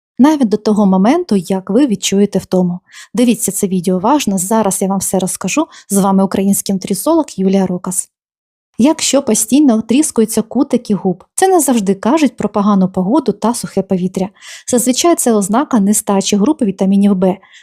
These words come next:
Б два — це рибофлавін та Б шість,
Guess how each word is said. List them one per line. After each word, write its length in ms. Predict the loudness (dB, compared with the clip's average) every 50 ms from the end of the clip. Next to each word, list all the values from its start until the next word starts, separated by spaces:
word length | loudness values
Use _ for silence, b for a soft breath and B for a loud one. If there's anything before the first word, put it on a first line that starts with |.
| b -6
Б 240 | -2 0 2 2 0
два — 340 | 0 -2 -2 -2 -2 -2 -2
це 160 | 0 0 2
рибофлавін 600 | 2 2 2 0 0 0 0 0 2 2 2 2
та 200 | 0 -2 -2 -2
Б 240 | 0 0 0 0 0
шість, 420 | -2 -2 -2 -2 -4 -4 -6 -8